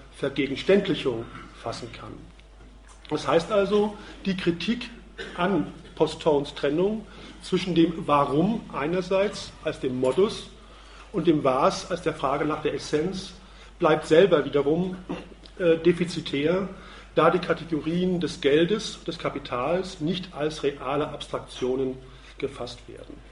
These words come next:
Und das führt uns nun zurück auf die Frage von gestern Abend, wie kann man überhaupt, äh, reale Abstraktionen derart fassen, dass in ihnen die Frage nach dem historisch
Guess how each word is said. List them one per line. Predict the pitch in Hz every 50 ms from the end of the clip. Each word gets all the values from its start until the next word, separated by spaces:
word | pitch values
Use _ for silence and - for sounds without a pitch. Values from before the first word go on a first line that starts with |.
| - - - - - - - - - - - -
Und | 196 147 160
das | 147 -
führt | - - 233 - 220
uns | 208 -
nun | 185 170 170
zurück | - 147 - 160 202 175 - -
auf | 180 165
die | - 175
Frage | 175 - - 127 131 139 160 196 202 214 202 - - - -
von | - 143 123
gestern | 131 127 - 131 123 120
Abend, | 131 123 123 135 170 202 208 202 - - - - - - - - - - - -
wie | 131 123 147 180 226 247 220 175 131 123 - - - - -
kann | - - 170 160
man | 156 170 170
überhaupt, | 151 - 135 113 104 120 151 190 - - - - - - - - - - - - - -
äh, | 185
reale | 160 156 151 151 151 151 160 170 - 165 160 147 156 - - 131 139 156 170 185 190 185 180
Abstraktionen | 170 165 - - - 143 - - - - - 139 135 156 170 180 180 185 170 - - - -
derart | 151 151 165 - - - 185 196 -
fassen, | - - 196 202 202 - - 214 220 208 170 -
dass | - 147 170 - - - -
in | 214 180 190 196 185 -
ihnen | 190 185 202 202 208 202 185
die | 147 160 156
Frage | 151 - - 127 127 131 135 156 165 185 180
nach | 165 151 147 135 - -
dem | - 143 143 135 131 131 - - - - - - - - - - - -
historisch | 165 151 - - 170 160 151 147 156 151 -